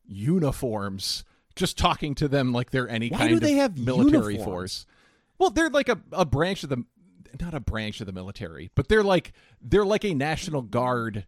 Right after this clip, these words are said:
Speaker 1: like,
Speaker 2: So they're
Speaker 1: squad
Speaker 2: So they
Speaker 1: of
Speaker 2: actually receive money from the state?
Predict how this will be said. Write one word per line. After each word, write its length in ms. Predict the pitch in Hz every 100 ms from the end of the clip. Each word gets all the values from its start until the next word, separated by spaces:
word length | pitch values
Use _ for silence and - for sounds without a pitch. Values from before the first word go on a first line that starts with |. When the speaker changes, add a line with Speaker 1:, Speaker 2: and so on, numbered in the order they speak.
| _ _ _ _ _ -
Speaker 1:
like, 100 | 117
Speaker 2:
So 100 | 190
they're 360 | - 139 190 233
Speaker 1:
squad 560 | 160 143 117 113 98 - _ _ _ _ _ -
Speaker 2:
So 240 | 151 147 180
they 140 | 214
Speaker 1:
of 60 | 208
Speaker 2:
actually 280 | 220 240 202
receive 360 | 175 180 180
money 380 | 139 135 160 185
from 220 | - 156
the 80 | 117
state? 640 | - - - 156 90 -